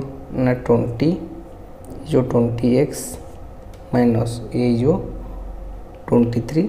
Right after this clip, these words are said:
ମାଇନ୍-, ମାଇନସ୍ ଟ୍ୱେଣ୍ଟି ଥ୍ରୀ ଏକ୍ସ, ଇଏ ରହିବ ମାଇନସ୍ ପଚିଶ। ଠିକ୍ ଅଛି, is equal to fifty। ତାକୁ ଯଦି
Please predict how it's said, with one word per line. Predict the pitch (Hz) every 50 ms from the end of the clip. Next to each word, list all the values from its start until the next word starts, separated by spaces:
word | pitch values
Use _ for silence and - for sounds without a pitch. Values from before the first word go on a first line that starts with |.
| - - -
ମାଇନ୍-, | 120 117 117 120 123 117 117 - - -
ମାଇନସ୍ | 127 120 120 123 131 120 -
ଟ୍ୱେଣ୍ଟି | - - 123 120 113 117
ଥ୍ରୀ | 113 - - - 117 117
ଏକ୍ସ, | 113 117 - - - - - - - - - - - - - - - - - - - - - - - - - - - - - -
ଇଏ | 117 120 120 117 117
ରହିବ | 117 117 117 117 120
ମାଇନସ୍ | 120 117 113 117 113 123 151 156 - - - - - - - - - -
ପଚିଶ। | - - - - - 107 107 - - - - - - - - - - - - - - - - - - - - - - - - - -
ଠିକ୍ | - 151 156
ଅଛି, | 147 147 - - - -
is | 131 120
equal | 120 117 117 117
to | 113 -
fifty। | - 123 - - - - - - - - - - - - - - - - - - - - - - - - - - - - - - - - - - - - - - - -
ତାକୁ | 123 120 131 135
ଯଦି | 135 135